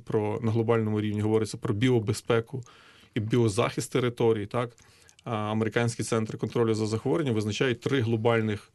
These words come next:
ризики. Це нові інфекції, які з'являються, наприклад, там, Зіка, так, ми вже чули, зараз в контексті Олімпійських ігор, е, обговорюється. А потім використання біологічних агентів в якості зброї, це є глобальним, е, загрозою.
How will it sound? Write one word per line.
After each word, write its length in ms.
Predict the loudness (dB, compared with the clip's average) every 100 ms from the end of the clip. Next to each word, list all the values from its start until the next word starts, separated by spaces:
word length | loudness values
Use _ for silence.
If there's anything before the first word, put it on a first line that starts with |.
| _ _ 0
ризики. 460 | 2 2 -2 -10 -20 _ _ _ _ _
Це 400 | -4 2 2 2 -6 _ -2
нові 300 | 2 4 2
інфекції, 500 | 0 0 -2 -2 -6
які 140 | -4
з'являються, 560 | -2 0 -2 -2 -4 -6
наприклад, 460 | -6 -4 -4 -4 -6
там, 220 | -6 -2
Зіка, 440 | -2 -2 -4 -8 -6
так, 140 | -4
ми 100 | -4
вже 140 | -4 -4
чули, 420 | -4 -4 -4 -6 -10 _ -20 _
зараз 180 | -4 -2
в 40 |
контексті 600 | -2 0 0 -2 -4 -4 -4 -20 -20 -6
Олімпійських 500 | -2 0 -2 -2 -2
ігор, 300 | 0 0 0
е, 40 | -2
обговорюється. 1000 | -2 -2 -2 0 0 0 -2 -4 -6 -6 -10 -20 -20 -8
А 420 | -2 0 0 -2 -4 0
потім 400 | 0 2 0 0 -4 -6
використання 680 | 0 0 2 0 2 0
біологічних 640 | 0 0 2 0 0 -2 2
агентів 480 | 2 2 2 0 2
в 40 |
якості 400 | 0 0 -4 -4
зброї, 540 | -4 0 2 2 -2 -4
це 220 | 0 2
є 80 | 2
глобальним, 760 | 0 0 0 -2 -4 -4 -4
е, 80 | -4
загрозою. 640 | -2 0 0 0 -2 -6